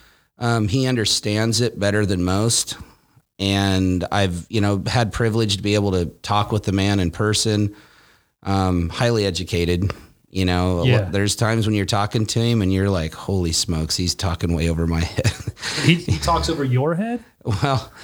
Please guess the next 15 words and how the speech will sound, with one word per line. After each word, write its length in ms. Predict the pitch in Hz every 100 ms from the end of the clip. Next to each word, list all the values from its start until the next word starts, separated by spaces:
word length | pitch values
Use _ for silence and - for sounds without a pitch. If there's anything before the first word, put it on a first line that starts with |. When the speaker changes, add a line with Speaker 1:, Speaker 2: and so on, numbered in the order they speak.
| - _
Speaker 1:
I 100 | -
Speaker 2:
'Cause 100 | 139
you 100 | 190
Speaker 1:
get 100 | 254
Speaker 2:
talk 240 | 226 185
way 180 | 170 170
over 160 | 160 131
my 260 | 139 156 151
head, 260 | 117 117
so 140 | 127 147
I 120 | 147
can't 300 | 160 196 165
imagine 380 | 151 156 160 139
that 240 | 131 113
feeling. 320 | 131 156 131